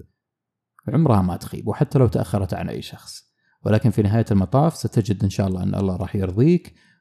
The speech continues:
وراح يعطيك اللي أنت تبيه، سواء كان في وظيفة، في زواج، أو حتى في دراسات عليا. آه،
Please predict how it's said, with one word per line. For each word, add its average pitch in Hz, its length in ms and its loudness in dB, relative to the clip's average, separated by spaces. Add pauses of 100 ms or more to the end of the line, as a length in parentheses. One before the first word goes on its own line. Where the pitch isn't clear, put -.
(120)
وراح 104 180 0
يعطيك 107 500 2
اللي 90 240 0
أنت 123 260 0
تبيه، 71 380 -4
سواء 95 320 -6
كان 98 280 -6
في - 200 -6
وظيفة، 127 640 4
في 107 200 -6
زواج، 147 540 2 (500)
أو 110 80 4
حتى - 260 0
في 110 120 2
دراسات 95 460 -4
عليا. - 280 -10 (1300)
آه، 95 720 -4